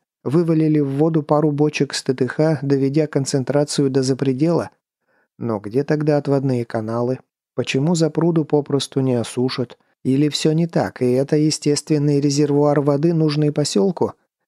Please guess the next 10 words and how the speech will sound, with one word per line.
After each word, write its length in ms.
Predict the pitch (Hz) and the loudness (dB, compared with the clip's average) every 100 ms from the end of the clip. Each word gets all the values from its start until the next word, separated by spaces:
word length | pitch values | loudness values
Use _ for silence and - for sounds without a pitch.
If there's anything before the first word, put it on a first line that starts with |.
| _ | _
Тогда 320 | 117 107 113 | -6 -4 0
его 260 | 123 131 139 | 2 2 0
следовало 580 | - 127 127 131 127 127 | 0 0 2 2 2 2
бы 160 | 127 | 0
создавать 580 | 123 127 117 113 110 104 | 0 -4 -2 -4 -4 -6
снаружи. 600 | - 123 135 170 107 101 _ _ _ _ _ _ _ _ _ _ _ _ - | -6 -2 0 0 -2 -8 _ _ _ _ _ _ _ _ _ _ _ _ -8
Глеб 380 | 127 175 226 - | -2 0 0 0
поскрёб 520 | 151 - - 165 180 | -2 -2 -2 0 0
щетинистую 800 | - 143 - 131 127 - 123 120 | -4 -4 -2 -2 -2 -2 0 0
шею. 420 | - 113 98 95 | 0 0 -2 -6